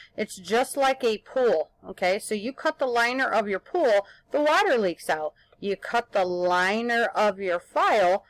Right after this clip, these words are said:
the color leaks out. All right? So let's see. Let's see if we can hide, if we can grab this this way.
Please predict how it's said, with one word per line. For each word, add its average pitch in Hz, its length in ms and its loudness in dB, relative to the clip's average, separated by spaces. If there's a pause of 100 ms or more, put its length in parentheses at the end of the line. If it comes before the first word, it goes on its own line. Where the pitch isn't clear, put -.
(220)
the 294 100 0
color 294 540 0
leaks 185 320 -4
out. 160 260 -4 (240)
All 160 100 -4
right? 208 300 -4 (720)
So - 160 -4
let's 262 280 0
see. 175 280 -10
Let's 262 260 -4
see 285 100 -10
if 269 160 -4
we 247 120 -10
can - 180 -12
hide, 196 400 -4
if - 220 -14
we 220 100 -8
can 185 180 -18
grab 180 360 0
this 175 160 -4
this 180 260 -8
way. 156 200 -10